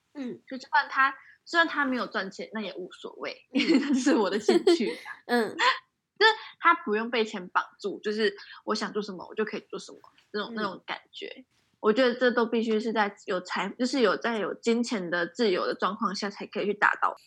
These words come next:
Speaker 1: 很棒，这也是我的梦想之一。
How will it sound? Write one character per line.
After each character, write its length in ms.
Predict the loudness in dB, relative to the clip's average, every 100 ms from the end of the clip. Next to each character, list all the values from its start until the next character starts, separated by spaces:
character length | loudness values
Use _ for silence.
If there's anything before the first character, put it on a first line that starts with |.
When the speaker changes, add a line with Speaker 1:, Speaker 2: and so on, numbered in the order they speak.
| _
Speaker 1:
很 240 | -10 -8
棒， 400 | -4 -4 -4 -8 -16 _ _ _
这 100 | 2
也 160 | 4 6
是 180 | 4 4
我 120 | 0
的 140 | 0 -2
梦 260 | -2 -4
想 320 | -4 -8 -8
之 160 | -10 -10
一。 280 | -10 -8